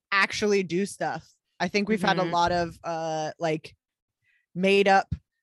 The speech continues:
Speaker 1: people being like, "I'm good at this thing." And those, again, like, the people that have the most stuff are not necessarily the people that have any, we're seeing that with all of these, uh, workers'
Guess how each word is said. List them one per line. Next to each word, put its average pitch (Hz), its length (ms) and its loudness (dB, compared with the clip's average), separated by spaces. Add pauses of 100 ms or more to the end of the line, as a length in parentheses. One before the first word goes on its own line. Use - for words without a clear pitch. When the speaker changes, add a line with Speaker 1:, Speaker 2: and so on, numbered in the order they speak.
(100)
Speaker 1:
people 240 280 0
being 214 300 -2
like, 190 240 -2
"I'm 233 180 0
good 285 140 0
at 175 220 0
this 220 220 -4
thing." 170 220 -8
And 160 100 -6
those, 170 120 -2
again, 175 260 -4
like, 165 160 -6
the 156 200 -8
people 175 220 -2
that 165 120 2
have 170 220 0
the 160 80 -4
most 160 600 -4 (260)
stuff 214 480 0 (260)
are 185 140 2
not 180 180 0
necessarily 170 420 -4
the 156 80 -12
people 165 280 -4
that 160 120 -2
have 160 160 0
any, 156 640 -4
we're 180 120 0
seeing 175 260 -2
that 165 160 0
with 165 160 -2
all 190 240 6
of 180 120 -2
these, 175 420 -4 (240)
uh, 165 420 -2 (460)
workers' 190 540 0